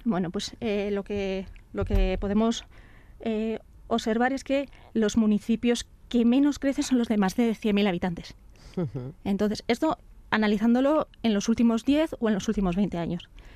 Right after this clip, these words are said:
Speaker 1: Entonces, eh, sí que es cierto, pues, que al, al final en volumen de población, eh, igual tienen crecimientos, eh, porque al final el, el saldo es positivo, ¿no? Tienen crecimientos y pueden ser un volumen de población,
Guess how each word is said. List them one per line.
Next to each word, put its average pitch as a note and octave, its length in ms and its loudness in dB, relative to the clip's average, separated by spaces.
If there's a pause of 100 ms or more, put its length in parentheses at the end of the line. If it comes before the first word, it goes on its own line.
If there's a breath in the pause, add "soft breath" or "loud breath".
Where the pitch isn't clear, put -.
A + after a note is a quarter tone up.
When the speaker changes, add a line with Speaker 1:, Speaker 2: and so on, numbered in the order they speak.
(120)
Speaker 1:
Entonces, G#3+ 420 0
eh, F#3+ 320 -2
sí - 240 -4
que - 140 2
es A#3+ 100 -2
cierto, A3+ 320 0
pues, G3+ 160 -4
que - 80 -4
al, G#3+ 100 -2 (200)
al F#3 100 -2
final G#3 220 0
en G#3 160 2
volumen B3 440 4
de C4 100 2
población, C4+ 600 -2 (720 loud breath)
eh, F#3+ 360 -2
igual G#3 320 2 (300)
tienen A#3 240 2
crecimientos, A3 720 0 (500 soft breath)
eh, G3+ 160 -4
porque F3 220 -6
al E3+ 60 -4
final F#3 260 0
el, F#3 280 2
el G3+ 200 0
saldo G#3+ 180 2
es G3 80 -2
positivo, A#3 420 0
¿no? D#4+ 140 0
Tienen A3+ 320 0
crecimientos A#3 680 2
y - 60 -8
pueden A3 220 0
ser A3 160 2
un A3 160 4
volumen A3+ 320 4
de G3 80 0
población, A3 540 0